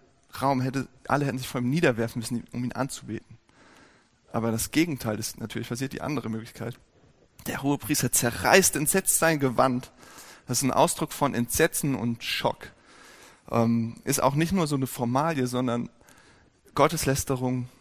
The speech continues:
Vielleicht können wir das heute nicht mehr so nachempfinden, also in unseren Breitengraden. Ähm, wenn dir was zutiefst heilig ist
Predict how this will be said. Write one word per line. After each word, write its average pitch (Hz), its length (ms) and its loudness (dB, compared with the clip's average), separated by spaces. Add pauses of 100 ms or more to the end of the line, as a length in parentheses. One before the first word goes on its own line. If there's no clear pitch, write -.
(380)
Vielleicht 131 340 2
können 156 160 -2
wir 143 80 2
das 135 160 0
heute 139 200 0
nicht 135 180 -2
mehr 123 80 0
so 113 100 -4
nachempfinden, 123 920 -4
also 113 280 -4 (300)
in 113 80 -8
unseren 131 280 -4
Breitengraden. 117 680 -6 (840)
Ähm, 117 160 -2
wenn 135 340 2
dir 135 140 4
was 147 160 4
zutiefst - 480 -4
heilig 143 360 -4
ist - 420 -6